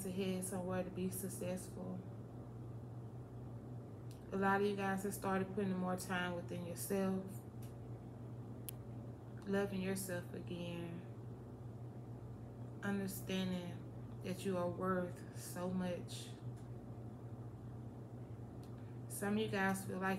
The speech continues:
you're needing to leave in order for a new opportunity to come in.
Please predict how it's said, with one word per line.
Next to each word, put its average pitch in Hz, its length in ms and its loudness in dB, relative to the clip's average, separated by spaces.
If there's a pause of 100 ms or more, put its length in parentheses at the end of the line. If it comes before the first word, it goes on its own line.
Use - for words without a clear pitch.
you're 190 80 2
needing 190 360 4 (100)
to 196 60 -2
leave 190 480 4 (1200)
in - 180 -2
order 190 220 4 (120)
for 185 120 0
a 180 40 2
new 185 140 4
opportunity 185 800 2
to - 160 -6
come 185 180 2
in. 180 320 0